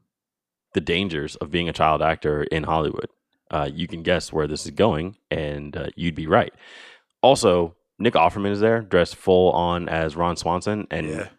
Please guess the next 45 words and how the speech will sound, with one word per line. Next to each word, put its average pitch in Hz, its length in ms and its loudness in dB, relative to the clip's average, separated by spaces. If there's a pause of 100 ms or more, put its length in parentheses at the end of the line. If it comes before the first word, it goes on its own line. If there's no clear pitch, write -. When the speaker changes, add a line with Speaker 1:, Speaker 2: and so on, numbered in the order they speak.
(460)
Speaker 1:
I 82 120 0 (180)
feel 87 200 0
really 85 200 -2
bad 87 220 2
about 123 140 4
this 131 140 -2
because 78 220 -8
he 80 60 -8
probably 73 200 -4
just - 140 -14
came 73 160 -6
to 73 60 -10
talk 76 180 -2
about 69 140 -6
his 76 100 -10
show, 95 340 2 (320)
and 78 160 -2
he 76 100 -6
ended 73 200 -2
up 73 180 0
in 76 60 -4
the 73 80 -6
middle 76 240 0
of 71 80 -4
a 71 60 -10
very 73 200 -2
serious 76 320 -2
discussion 71 400 -4
Speaker 2:
He's 73 120 -2
in 73 60 2
Speaker 1:
about 71 140 0
Speaker 2:
character, 127 560 -4
like, 95 140 -12
<laughs> 107 280 -6
on 208 60 2
the 165 140 0
couch. - 580 -6
Speaker 1:
He 104 320 0
really 104 460 2
does 92 220 4
look 85 140 -2
like 80 140 0
he 82 180 -8
has 76 220 -4
no, 76 360 -2